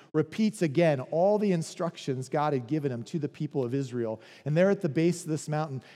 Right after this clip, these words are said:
And they all, probably about two million of them, they all in unison yell out, "Yes, we will do whatever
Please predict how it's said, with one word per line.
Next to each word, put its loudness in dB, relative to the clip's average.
And 4
they 8
all, 4
probably 4
about 6
two 0
million 4
of -2
them, -2
they 6
all 4
in 6
unison 2
yell 6
out, 6
"Yes, 4
we 10
will 10
do 6
whatever 10